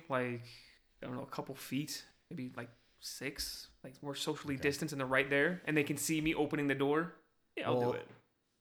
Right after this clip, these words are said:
Speaker 2: if you're trying to be socially distanced, you holding the door for them would mean they have to walk right by you.
Speaker 1: Yeah, but what if I turn my head around? Like The
Speaker 2: Like,
Speaker 1: Exorcist.
Speaker 2: turned your back to them.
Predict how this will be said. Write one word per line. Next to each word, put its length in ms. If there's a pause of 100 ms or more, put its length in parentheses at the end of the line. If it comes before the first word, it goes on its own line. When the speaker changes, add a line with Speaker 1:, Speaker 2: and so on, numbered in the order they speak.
(160)
Speaker 2:
if 100
you're 120
trying 260
to 120
be 300
socially 460
distanced, 640
you 140
holding 240
the 80
door 260
for 120
them 140
would 120
mean 140
they 80
have 180
to 80
walk 180
right 260
by 260
you. 100
Speaker 1:
Yeah, 120
but 100
what 120
if 60
I 40
turn 180
my 80
head 120
around? 360 (800)
Like 120
The 60
Speaker 2:
Like, 100
Speaker 1:
Exorcist. 340
Speaker 2:
turned 180
your 100
back 320
to 100
them. 240